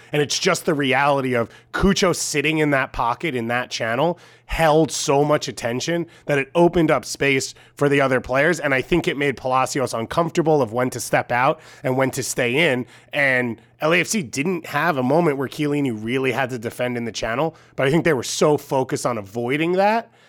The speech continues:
that it opened up space for the Crew and they were able to take advantage. And as you said, L A F C wasn't as cohesive as they want to be. Also, this was oddly one of the worst games I've seen Ryan Hollingshead play.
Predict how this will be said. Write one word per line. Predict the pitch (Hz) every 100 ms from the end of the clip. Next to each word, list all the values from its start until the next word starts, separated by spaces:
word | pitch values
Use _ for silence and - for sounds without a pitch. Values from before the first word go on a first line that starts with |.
| _ -
that | 147 147
it | 123
opened | 202 165 160
up | 156 -
space | - 151 135
for | 143
the | 117
Crew | - 156 139
and | 123
they |
were | 113
able | 123 131 120
to |
take | - 131 123
advantage. | 98 127 123 101
And | 107
as | 113 101
you | 113
said, | - 156 110 - - - _ _ _ -
L | 165
A | 147
F |
C | 135
wasn't | 147 139 143
as | 131 117
cohesive | - 117 156 156
as | 127
they | 123
want | 117 180
to | 123
be. | 123 -
Also, | 165 233 240 - 98 139 185 _ _ _ -
this | 175 -
was | 208
oddly | - 165 196 131 120 175 233 208
one | 151 160
of |
the | 147
worst | 147 147 -
games | 147 123
I've | 127
seen | 143
Ryan | 120 120 113
Hollingshead | 110 113 101 107 90
play. | 101